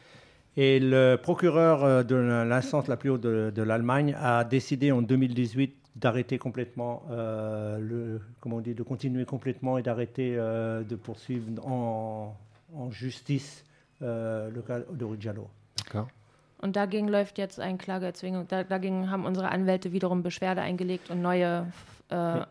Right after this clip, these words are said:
Speaker 3: Anträge laufen. Noch
Speaker 1: Et
Speaker 3: vom Gericht.
Speaker 1: maintenant, bon, on continue avec nos avocats de re-refaire et de redemander des plaintes et de continuer de dire, euh, bah, qu'on veut continuer.
Speaker 2: D'accord.
Speaker 1: Mm.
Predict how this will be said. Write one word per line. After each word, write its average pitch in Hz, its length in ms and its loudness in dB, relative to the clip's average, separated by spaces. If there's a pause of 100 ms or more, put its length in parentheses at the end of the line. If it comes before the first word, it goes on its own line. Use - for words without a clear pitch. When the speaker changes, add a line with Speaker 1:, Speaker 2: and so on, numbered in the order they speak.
(140)
Speaker 3:
Anträge 190 420 0
laufen. 175 400 -8
Noch 160 100 2
Speaker 1:
Et 131 300 2
Speaker 3:
vom - 20 0
Gericht. 123 160 0
Speaker 1:
maintenant, 139 420 4
bon, 143 220 2 (100)
on 156 80 -4
continue 147 540 2
avec 131 200 2
nos 123 160 -2
avocats 131 440 4
de 139 120 0
re-refaire 143 840 4
et 135 80 0
de 120 100 0
redemander 127 580 -2
des 120 100 -2
plaintes 135 340 -2
et 127 60 -2
de 120 140 -4 (140)
continuer 147 720 -2
de 127 200 -6
dire, 123 440 -2
euh, 117 300 2
bah, 113 180 2
qu'on 127 160 -2
veut 117 120 2
continuer. 113 560 -4 (760)
Speaker 2:
D'accord. 107 340 -4 (200)
Speaker 1:
Mm. 135 60 -8